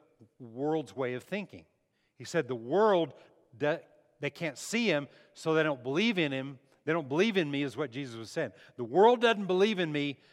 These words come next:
because they can't see me and they don't know me, but you can see me internally and you know me, and so all is well."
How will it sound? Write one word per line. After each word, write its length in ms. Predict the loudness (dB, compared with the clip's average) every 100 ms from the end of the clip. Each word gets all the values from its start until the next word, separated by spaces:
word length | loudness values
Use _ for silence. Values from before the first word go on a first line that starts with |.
| _
because 260 | -8 -2 -2
they 120 | -2
can't 300 | -2 -2 -2
see 300 | -6 -4 -2
me 160 | -2 -2
and 100 | 0
they 120 | -2
don't 260 | -2 -4 -2
know 220 | -2 0
me, 300 | -4 -10 -14 -20 -20 _
but 460 | 4 4 4 -2 -20 _ _ _ -8
you 540 | 2 4 6 2 -2 -8 _ _ _ _ -6
can 180 | -4 -4
see 340 | -2 -2 0
me 280 | 0 -2 -4
internally 840 | -6 0 6 8 8 4 2 -2 -10 -6
and 160 | -6
you 200 | 0 2
know 320 | 6 12 12 10
me, 360 | 4 0 -4 -10 _
and 220 | -6 -4 2
so 420 | 4 6 4 0 -10 -20 _ _ _
all 200 | -4 -2
is 100 | -4
well." 240 | -6 -8